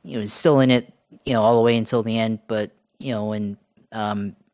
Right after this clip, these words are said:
William Byron and, uh, Kyle Larson and, uh,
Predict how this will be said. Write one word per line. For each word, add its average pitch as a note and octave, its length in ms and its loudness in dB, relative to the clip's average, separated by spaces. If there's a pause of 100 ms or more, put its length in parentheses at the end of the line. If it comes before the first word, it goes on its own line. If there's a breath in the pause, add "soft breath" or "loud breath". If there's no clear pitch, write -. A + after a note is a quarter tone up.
William A#2+ 340 2
Byron A2+ 460 2
and, G#2 200 -4 (200)
uh, G2+ 220 -4
Kyle A2+ 260 0
Larson A2+ 360 2
and, G2+ 180 -8 (360 loud breath)
uh, G#2 320 -8